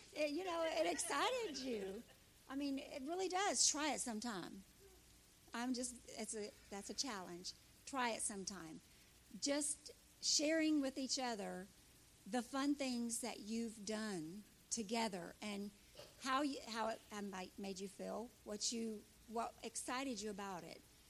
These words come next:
Just like when they were talking about the newlywed thing last night,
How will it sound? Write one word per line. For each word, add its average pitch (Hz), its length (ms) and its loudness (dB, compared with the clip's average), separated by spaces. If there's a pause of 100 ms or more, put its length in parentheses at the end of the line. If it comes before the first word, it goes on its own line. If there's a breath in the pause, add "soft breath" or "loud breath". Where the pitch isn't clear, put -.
(140)
Just 233 240 2
like 226 240 -2
when 240 180 -2
they 226 120 0
were 220 80 -2
talking 226 380 -6
about 202 220 -4
the 208 60 -4
newlywed 220 560 -2
thing 214 180 -4
last 190 280 -2
night, 269 260 -2